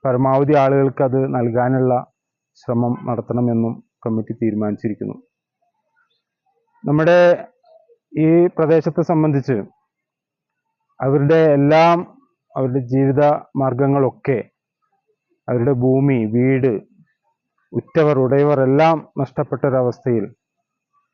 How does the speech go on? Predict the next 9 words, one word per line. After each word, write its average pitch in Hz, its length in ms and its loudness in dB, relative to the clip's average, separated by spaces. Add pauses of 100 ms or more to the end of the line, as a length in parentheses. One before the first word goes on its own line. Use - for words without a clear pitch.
(340)
ഇനി 160 160 0
അതിൻ്റെ 170 320 2
പുനരധിവാസം 165 880 2
എന്നത് 151 320 2 (1000)
ഒരു 165 180 0
കാരണവശാലും 160 800 2 (300)
കാലതാമസം 147 720 0
ഉണ്ടാവാൻ 135 320 0 (100)
പാടില്ല 120 300 -2